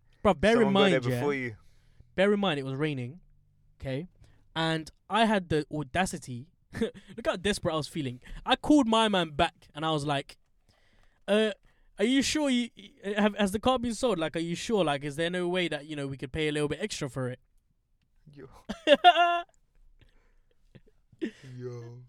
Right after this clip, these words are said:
Speaker 1: I was so desperate, fam.
Speaker 2: That car's gone, mate. You're not getting it.
Speaker 1: It's calm, though. My brother's gonna hook me up, man. I spoke to him and,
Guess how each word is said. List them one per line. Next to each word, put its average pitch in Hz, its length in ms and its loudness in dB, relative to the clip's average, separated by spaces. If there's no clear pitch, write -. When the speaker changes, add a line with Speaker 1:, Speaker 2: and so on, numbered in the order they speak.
Speaker 1:
I 180 80 4
was 180 160 6
so 180 180 4
desperate, 156 400 -2
fam. 131 300 -4
Speaker 2:
That 127 120 -12
car's 131 300 0
gone, 127 300 -4
mate. 110 260 -14
You're 123 120 -16
not 123 200 -14
getting 113 240 -14
it. 107 100 -20
Speaker 1:
It's 196 140 0
calm, 233 340 4
though. 143 160 0
My 143 100 0
brother's 185 280 4
gonna 151 160 2
hook 156 160 -2
me 147 140 -4
up, 131 120 -8
man. 131 180 -8
I 127 60 -4
spoke 143 260 -6
to 147 120 -4
him 135 280 -2
and, 123 260 -8